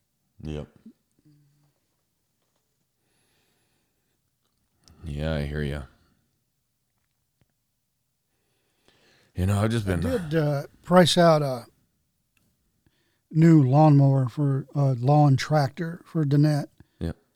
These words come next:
Speaker 2: Oh my God. They think these things are gold.
Speaker 1: Yeah, they're not free, are they?
Speaker 2: No, and they're, they're just not, not free.
Speaker 1: <laughs>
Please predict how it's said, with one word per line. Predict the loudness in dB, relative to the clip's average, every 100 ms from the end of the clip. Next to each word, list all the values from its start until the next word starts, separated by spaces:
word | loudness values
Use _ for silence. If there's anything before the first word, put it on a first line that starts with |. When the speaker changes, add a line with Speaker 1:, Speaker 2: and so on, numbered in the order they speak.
| _ _ _ _
Speaker 2:
Oh | 0 0
my | 0 -4 -12
God. | -10 -10 -10 -12 -16 -20 _ _ _ _ _ _ _ _ _ _ _ _ _ _ _ _ _ _ _
They | -8
think | -2 -2
these | -2 -2
things | -2
are | -2
gold. | -2 -2 -2 -4 -8 -10 -16 -12
Speaker 1:
Yeah, | -6 -6 -6
they're | -6
not | -8 -8
free, | -6 -4
are | -4 -4
they? | -6 -10 _ _ _ _ _ _ _ _ _ -4
Speaker 2:
No, | 2 2 4
and | 4 4
they're, | 0 -2
they're | -2 0
just | -2 0
not, | 0 0 -2
not | 0 2 0
free. | -2 0 2 0 -4
Speaker 1:
<laughs> | _